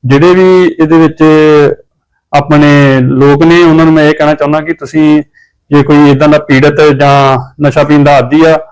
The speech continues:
ਉਹਨਾਂ ਕੁੱਟਮਾਰ ਨਾ ਕੀਤੀ ਜਾਵੇ, ਉਹਨਾਂ ਨੂੰ ਸਾਡੇ ਧਿਆਨ ਵਿੱਚ ਲਿਆਂਦਾ ਜਾਵੇ ਜਿਹੜਾ ਕਿ ਉਹਨੂੰ ਨਸ਼ਾ ਛੁਡਾਊ ਕੇਂਦਰ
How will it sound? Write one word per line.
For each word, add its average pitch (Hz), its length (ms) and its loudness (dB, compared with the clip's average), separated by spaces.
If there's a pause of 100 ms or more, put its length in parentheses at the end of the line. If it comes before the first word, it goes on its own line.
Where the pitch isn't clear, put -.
(220)
ਉਹਨਾਂ 160 200 -2
ਕੁੱਟਮਾਰ 151 400 -2
ਨਾ 139 180 0
ਕੀਤੀ 131 300 -4
ਜਾਵੇ, 156 260 2
ਉਹਨਾਂ 170 300 2
ਨੂੰ 165 360 0 (540)
ਸਾਡੇ 143 240 -2
ਧਿਆਨ 147 300 0
ਵਿੱਚ 151 160 -2
ਲਿਆਂਦਾ 151 260 0
ਜਾਵੇ 139 220 0
ਜਿਹੜਾ 156 260 0
ਕਿ 156 180 0
ਉਹਨੂੰ 151 440 0 (260)
ਨਸ਼ਾ 139 180 -2
ਛੁਡਾਊ 143 240 2
ਕੇਂਦਰ 139 520 0